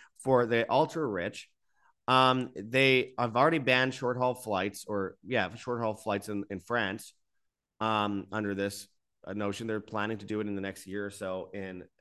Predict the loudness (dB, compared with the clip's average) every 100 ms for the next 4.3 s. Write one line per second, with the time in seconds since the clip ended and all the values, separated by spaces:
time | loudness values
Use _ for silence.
0 | -18 -16 -14 -16 -14 -12 -12 _ _ _
1 | _ _ _ _ -16 -12 -2 -2 -2 -6
2 | -8 -12 -12 -12 -12 -10 -8 -6 -8 -14
3 | _ _ _ _ _ _ _ _ _ 0
4 | 0 0